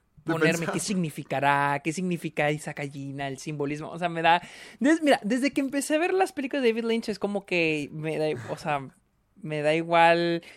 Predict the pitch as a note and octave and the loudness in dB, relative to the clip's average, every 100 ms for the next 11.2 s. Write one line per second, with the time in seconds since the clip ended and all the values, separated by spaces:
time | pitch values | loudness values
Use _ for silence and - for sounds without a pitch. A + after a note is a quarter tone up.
0 | _ - E3+ E3 D3 - D3 C#3+ D#3+ E3 | _ -8 0 2 2 0 -2 0 2 2
1 | D#3+ D#3 D3+ E3 D#3+ D#3 D#3+ D3+ E3 D#3+ | 2 2 2 0 2 2 0 0 -2 2
2 | D#3 D3+ D#3+ E3 E3 D#3 D3 D3 D#3+ D#3+ | 4 2 2 2 2 0 0 0 2 2
3 | C#3+ C#3 - D3+ D#3 E3 E3 E3 D#3 C#3+ | 0 -2 -2 -4 -2 -2 0 0 0 -2
4 | C#3+ C#3+ D#3 D#3 D#3 D#3 D#3 D#3+ - E3+ | 0 -2 -2 2 2 4 2 2 2 -2
5 | E3 D3 C#3+ C#3+ D#3 D#3 D#3 D3+ D3+ D3+ | 0 -2 -4 -6 -6 -6 -2 0 2 2
6 | D3 D3 D#3 D3+ - C#3+ C#3 C3 C#3 - | 2 0 0 -2 -6 -4 -2 -2 -4 -8
7 | - - _ _ - - F3+ F3+ F3+ G#3 | -16 -20 _ _ -4 2 2 2 4 6
8 | B3 A#3+ A3 B3+ B3+ A#3 A3 A3 A3+ G#3+ | 8 8 6 4 2 2 6 6 6 4
9 | E3 D#3 E3+ G3 F#3 F#3+ G3+ F3+ F3+ F3+ | 2 6 6 6 6 6 4 0 -2 -4
10 | - E3+ - F3 E3+ E3 F3 F3 E3+ F3 | 0 0 4 4 4 4 -2 -4 -4 -4
11 | E3+ E3 | -4 -8